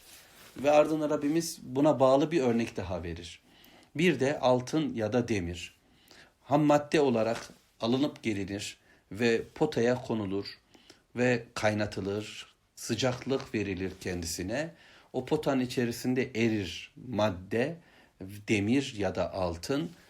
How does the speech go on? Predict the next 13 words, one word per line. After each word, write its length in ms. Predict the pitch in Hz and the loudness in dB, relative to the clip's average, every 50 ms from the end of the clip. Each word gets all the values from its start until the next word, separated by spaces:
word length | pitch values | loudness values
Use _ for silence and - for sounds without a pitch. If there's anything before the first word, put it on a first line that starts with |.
| - - _ _ _ | -20 -20 _ _ _
süs 360 | - - - - - 131 - - | -14 -10 -6 -4 -4 -4 -4 -4
eşyası 640 | 90 87 - - - 90 87 87 - - - 120 - | -4 -4 -4 -4 -4 -6 -6 -6 -6 -4 -4 -4 -4
olacak 500 | 107 104 101 101 101 - 156 156 160 - - _ _ _ _ _ _ _ - - - | -4 -2 -2 -2 -2 -2 -2 -4 -4 -6 -14 _ _ _ _ _ _ _ -20 -20 -14
ya 300 | - 120 113 107 101 98 | -8 -2 0 0 0 2
da 260 | 131 139 151 156 143 - | 2 2 2 2 0 -6
kullanacak 680 | - - 120 113 117 117 117 117 107 - 135 131 - - | -4 -4 -2 0 0 0 0 0 0 -2 -4 -4 -2 -2
bir 160 | 127 113 - | -2 0 2
ev 180 | 147 151 127 101 - | 2 2 2 2 0
aleti 460 | 98 101 98 95 95 90 - - 107 | -2 -2 0 0 -2 -4 -6 -6 -6
olacak. 460 | 98 92 92 92 - - 147 156 165 - - _ _ _ - - - _ _ - | -4 -4 -4 -4 -4 -4 -4 -4 -6 -8 -16 _ _ _ -20 -20 -20 _ _ -6
İşte 260 | 160 160 - - 131 | -4 -4 -2 -2 -2
o 160 | - 135 160 | 0 2 0
zaman 480 | 135 - 120 101 104 120 147 151 247 | 2 2 0 0 2 0 0 0 -2